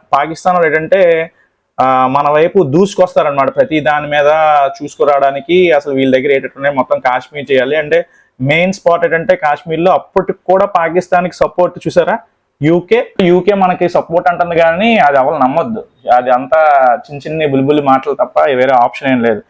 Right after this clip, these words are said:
So అప్పట్లోనే వాళ్ళు సపోర్ట్ చేశారు వాళ్ళకి ఎయిర్ క్రాఫ్ట్స్ కానీ, ఆ, ఉమ్, ట్యాంక్స్ కానీ. So అంత భయంకరమైన యుద్ధం జరుగుతుంటే అప్పుడున్న పాకిస్తాన్, ఆ, ఏదైతే మనకి,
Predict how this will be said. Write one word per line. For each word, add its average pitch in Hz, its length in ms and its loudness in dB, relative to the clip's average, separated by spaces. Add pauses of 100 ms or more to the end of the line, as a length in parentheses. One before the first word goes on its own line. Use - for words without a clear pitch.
(240)
So 170 80 2
అప్పట్లోనే 190 460 -2
వాళ్ళు 175 220 2
సపోర్ట్ 180 420 0
చేశారు 165 220 0
వాళ్ళకి 127 340 -2 (140)
ఎయిర్ 139 120 2
క్రాఫ్ట్స్ 143 380 -4
కానీ, 131 480 -4 (420)
ఆ, 123 80 2 (880)
ఉమ్, 110 360 -6 (400)
ట్యాంక్స్ 143 320 -4
కానీ. 139 440 -2 (320)
So 208 60 4
అంత 180 440 0
భయంకరమైన 165 500 0
యుద్ధం 160 340 0
జరుగుతుంటే 160 960 0
అప్పుడున్న 170 480 0
పాకిస్తాన్, 151 840 -2 (220)
ఆ, 120 440 2 (140)
ఏదైతే 170 340 2
మనకి, 156 720 0